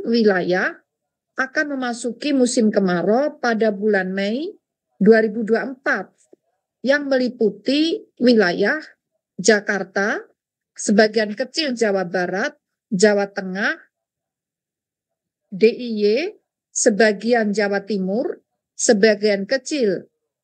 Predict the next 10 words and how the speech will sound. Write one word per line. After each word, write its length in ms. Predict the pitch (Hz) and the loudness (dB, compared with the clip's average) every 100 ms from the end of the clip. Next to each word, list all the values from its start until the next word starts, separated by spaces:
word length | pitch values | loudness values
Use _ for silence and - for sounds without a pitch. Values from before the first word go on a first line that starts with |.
| - | -6
Maluku, 800 | 214 220 233 226 247 370 554 - - | -2 0 -2 -4 0 2 2 -2 -10
sebagian 720 | - 214 214 202 214 202 202 | -2 4 4 2 -2 -4 -6
Papua, 480 | 208 202 233 247 262 | -10 -8 -2 -2 0
dan 240 | 208 190 | -2 -4
Papua 400 | 190 190 196 185 | -6 -6 -2 -2
Selatan. 720 | 185 180 180 180 214 190 - _ _ _ _ _ _ _ _ _ _ | -2 0 0 -2 -2 -2 -4 _ _ _ _ _ _ _ _ _ _
Sementara 640 | - 262 262 262 262 262 | 0 0 0 -2 -2 -4
itu, 560 | 349 359 - 196 180 - | -8 -14 -4 -2 -2 -6
sebanyak, 560 | - 202 208 202 226 - | -2 2 2 2 -2 -2
sebanyak 640 | - 202 214 214 254 | -2 2 2 0 -2